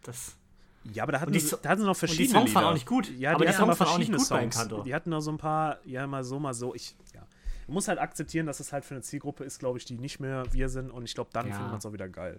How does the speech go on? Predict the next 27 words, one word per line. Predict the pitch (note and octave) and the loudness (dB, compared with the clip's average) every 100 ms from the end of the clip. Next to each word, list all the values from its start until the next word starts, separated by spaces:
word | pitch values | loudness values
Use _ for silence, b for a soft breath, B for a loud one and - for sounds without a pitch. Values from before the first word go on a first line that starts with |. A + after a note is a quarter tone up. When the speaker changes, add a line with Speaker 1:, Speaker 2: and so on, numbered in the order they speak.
| - | -14
Speaker 2:
Ich | - | -12
glaub, | B2+ | -10
das | A#2+ | -10
ist | |
einfach | A#2 A#2 | -4 0
Speaker 1:
Aber | C3+ B2 | 2 6
Raya | A#2+ D#3+ F3+ | 8 8 6
fanden | - F#3+ | 2 2
wir | F#3+ | 2
deutlich | F#3+ F#3+ | 0 -2
besser | G3+ C3 | -4 -4
zum | A#2+ G#2+ | -6 -6
Beispiel. | G2+ F#2+ G#2 | -8 -8 -6
Da | A#2 | -4
wurde | D3+ | -4
nicht | E3 | -4
gesungen. | C3 G#2 F#2+ - - b b b - B B B B - | -6 -6 -10 -14 -18 b b b -12 B B B B -18
Speaker 2:
Weiß | F2 | -16
ich | G2 | -14
gar | - D#2+ | -14 -16
nicht | D#2+ | -16
mehr. | D#2+ - b b b b b - - | -16 -12 b b b b b -20 -8
Speaker 1:
Bei | G#2 | -4
Raya | A#2 F#3+ C#3 | 0 0 -2
wurde | B2 | -4
nicht | A#2+ | -6
gesungen. | A2 G2+ | -6 -8